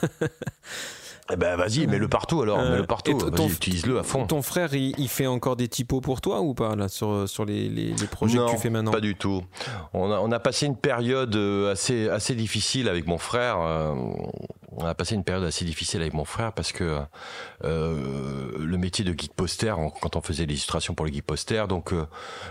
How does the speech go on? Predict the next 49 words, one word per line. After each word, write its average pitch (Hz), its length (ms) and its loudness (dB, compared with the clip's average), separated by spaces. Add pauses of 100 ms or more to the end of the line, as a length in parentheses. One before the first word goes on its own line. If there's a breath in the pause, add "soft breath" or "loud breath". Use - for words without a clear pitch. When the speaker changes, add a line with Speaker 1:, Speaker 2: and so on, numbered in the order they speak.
(140)
Speaker 2:
euh, 73 520 0 (260)
il 78 120 0
avait 82 120 0
monté 82 380 0
un 76 100 0
petit - 220 -4
atelier 78 240 -2
de - 40 -4
sérigraphie, 92 1040 0
euh, 85 40 0
où 71 240 0
il 67 80 -2
avait 73 300 -2
construit, 90 600 -2
euh, 69 320 0
la 69 160 -2
table 87 220 -4
de 78 60 0
sérigraphie 73 640 -2
pour - 120 -8
faire 76 120 -2
les 73 100 -2
posters, 87 720 0 (360 loud breath)
un 82 100 2
caisson, 90 560 0
tu - 100 -6
vois, 82 120 0
tout - 200 -6
en 76 100 0
bois. 80 340 0
Speaker 1:
Ah, - 20 4
c'est 82 160 4
là 135 100 4
où 143 40 4
Speaker 2:
On - 20 2
avait, 139 100 2
Speaker 1:
j'étais 131 200 0
venu 131 180 0
te - 80 -4
Speaker 2:
c'était 143 120 4
Speaker 1:
voir 156 140 4
Speaker 2:
vraiment 185 160 6
Speaker 1:
une 139 60 2
Speaker 2:
du 127 60 2
Speaker 1:
fois ? 120 120 4
Speaker 2:
D 104 240 4
I, 80 80 0
c'est 110 160 0
vraiment 113 320 2